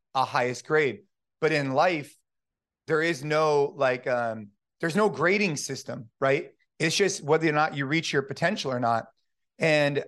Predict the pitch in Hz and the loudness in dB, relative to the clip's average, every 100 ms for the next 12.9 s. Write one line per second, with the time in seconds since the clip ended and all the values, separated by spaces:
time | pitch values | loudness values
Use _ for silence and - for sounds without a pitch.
0 | - - 160 202 196 196 190 180 147 135 | -6 -4 -4 0 -2 -2 -2 -2 -2 -4
1 | - - 170 190 190 151 151 147 135 127 | -6 0 2 4 2 0 0 0 0 -4
2 | 127 - 156 - 147 139 131 123 - 151 | -4 -6 -4 -2 0 0 -2 -8 0 0
3 | 139 135 123 113 151 147 143 127 - 143 | 4 4 2 -2 -6 -4 -2 -2 0 0
4 | 156 - 131 131 - 156 196 143 113 - | 0 -4 -6 -8 -2 0 2 2 2 -2
5 | _ _ _ - 165 147 180 190 202 202 | _ _ _ -4 -4 -2 2 2 2 0
6 | 196 185 160 180 214 160 160 226 - 143 | 0 0 2 2 0 -4 -2 -2 -4 -8
7 | - 151 - 151 147 143 135 - 143 139 | -2 -2 0 -2 -2 -6 -8 0 0 0
8 | - 143 - 135 131 139 135 127 135 131 | 0 -2 0 -6 2 2 0 -4 -4 -4
9 | 131 123 120 131 - 127 117 131 165 131 | -4 -2 0 -2 -2 -4 -2 0 0 0
10 | - _ - - 139 156 156 160 165 139 | -6 _ -20 -18 0 2 2 2 4 2
11 | 135 - _ _ - 175 - - 208 143 | 2 -12 _ _ -6 -6 -4 0 0 0
12 | 139 156 165 165 147 170 135 147 | -6 -6 -4 -2 2 2 2 -2